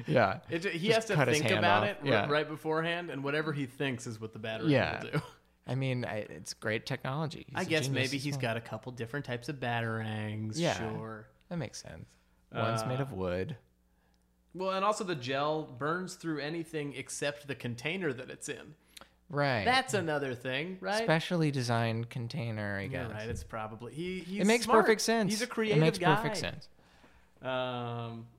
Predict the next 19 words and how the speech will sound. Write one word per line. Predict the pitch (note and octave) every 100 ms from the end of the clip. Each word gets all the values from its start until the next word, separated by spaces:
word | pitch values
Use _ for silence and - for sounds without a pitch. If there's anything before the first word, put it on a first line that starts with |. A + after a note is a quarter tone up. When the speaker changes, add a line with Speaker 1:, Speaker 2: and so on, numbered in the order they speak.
| _
Speaker 2:
oh, | D#3+ E3+
I | -
forgot | F3 F3
that | F3
the | D3+
Firefly | D#3+ D#3+ D#3+ D3
said, | C3 C#3 B2 A2
"Now | B2 A#2+
it's | A#2+
your | C3
turn | - B2
to | G#2+
sit | - - A2+
back | A2+ G2+ G#2
and | G2 G2+
watch | G2+ G2+ - -
the | G2+
show." | - A2 G#2 G#2+
Speaker 1:
<laughs> | -